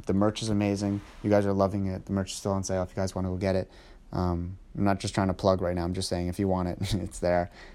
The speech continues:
The song Milestone that I wrote with my friend Matt Walden, which we were gonna talk about on a podcast today, but I don't know where he is.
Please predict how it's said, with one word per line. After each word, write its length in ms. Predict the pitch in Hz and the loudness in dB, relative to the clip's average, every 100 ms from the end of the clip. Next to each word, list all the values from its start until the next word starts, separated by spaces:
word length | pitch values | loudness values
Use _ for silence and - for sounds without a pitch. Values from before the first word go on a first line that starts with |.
| - | -10
The 80 | - | -2
song 280 | - 113 113 | 4 4 6
Milestone 540 | 101 101 101 - 104 | 6 6 4 2 0
that 140 | 104 92 | 2 4
I 20 | |
wrote 160 | 98 101 | 2 2
with 120 | 101 | 0
my 100 | 95 | -2
friend 180 | 98 95 | 0 0
Matt 160 | 95 | 0
Walden, 320 | 90 90 101 | 2 2 2
which 180 | 98 95 | 0 2
we 80 | 117 | 4
were 120 | 127 | 4
gonna 160 | 113 101 | 2 2
talk 200 | 101 98 | 2 2
about 180 | 98 90 | 2 0
on 120 | 87 | 0
a 60 | 92 | 2
podcast 400 | 92 95 92 - | 2 2 -2 0
today, 220 | 95 98 | 0 2
but 160 | 90 - - - - | -2 -8 -18 -10 -2
I 80 | |
don't 80 | 101 | 0
know 80 | 95 | 2
where 180 | 95 95 | 2 4
he 80 | 98 | 2
is. 300 | 92 87 | 2 -2